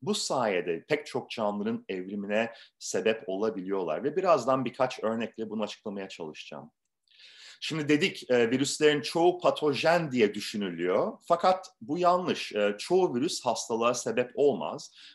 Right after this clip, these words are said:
Burada çok iyi bilinen bir patojen Ebola virüsünü gösteriyorum.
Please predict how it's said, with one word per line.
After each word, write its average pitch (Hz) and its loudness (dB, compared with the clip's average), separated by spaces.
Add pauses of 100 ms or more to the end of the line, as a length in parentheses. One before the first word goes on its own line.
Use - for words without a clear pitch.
Burada 151 8
çok - -6
iyi 131 -2
bilinen 120 2
bir 123 -4
patojen 120 -2
Ebola 113 2
virüsünü 104 -6
gösteriyorum. 87 -6